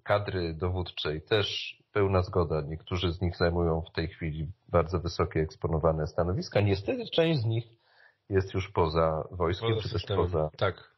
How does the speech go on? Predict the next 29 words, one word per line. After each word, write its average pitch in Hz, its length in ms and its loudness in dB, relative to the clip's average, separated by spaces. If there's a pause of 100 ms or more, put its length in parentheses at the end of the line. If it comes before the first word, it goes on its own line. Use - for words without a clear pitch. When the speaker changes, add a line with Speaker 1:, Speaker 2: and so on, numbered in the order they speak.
Speaker 1:
e, 82 160 0
służbami 85 800 -2
i, 95 320 0
i 101 40 -2
szkoda, 90 460 2
że 82 360 -2 (520)
tak 78 140 -6
się, 80 400 0 (100)
e, 80 140 0
stało. 69 560 -2 (840)
Czy 147 160 2
to 165 220 2
jest 165 560 -2
na 127 240 2
zasadzie 135 440 0 (220)
ekwiwalentu? 120 1200 0
To 131 120 -2
znaczy, 120 640 0
czy - 160 -2
my 135 180 4
w - 100 -12
tej 117 160 2
chwili 123 380 -4
otrzymujemy 120 1040 2
zwrot 107 600 0
tej 120 200 -2
inwestycji? 127 1000 -4
Nie 180 360 2
jestem 113 420 0